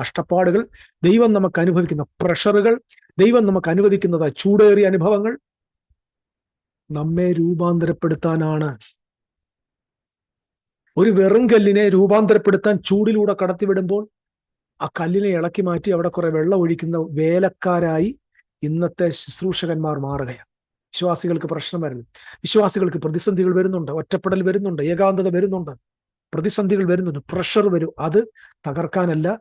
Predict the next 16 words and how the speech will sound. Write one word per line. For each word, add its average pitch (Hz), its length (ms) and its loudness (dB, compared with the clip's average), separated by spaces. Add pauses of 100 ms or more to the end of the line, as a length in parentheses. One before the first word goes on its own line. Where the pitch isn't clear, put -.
(300)
വെറും 180 300 0
കല്ലായ 170 440 0
നിന്നെ, 160 400 -4
വെറും 165 300 -4
മണ്ണാങ്കട്ടയായ 180 880 2
നിന്നെ 147 340 -6 (380)
തമ്പുരാന് 170 360 -2
കൊള്ളാകുന്ന 170 560 0
വിലയേറിയ 160 480 0 (100)
കല്ലാക്കി 151 400 -4
മാറ്റാനാണ്. 139 500 -10 (2000)
അവിടെ 220 200 2
മറന്നു 233 260 2
പോകരുത്, 202 180 4
ഉൽപ്പത്തി 185 340 0
പുസ്തകം 175 520 -4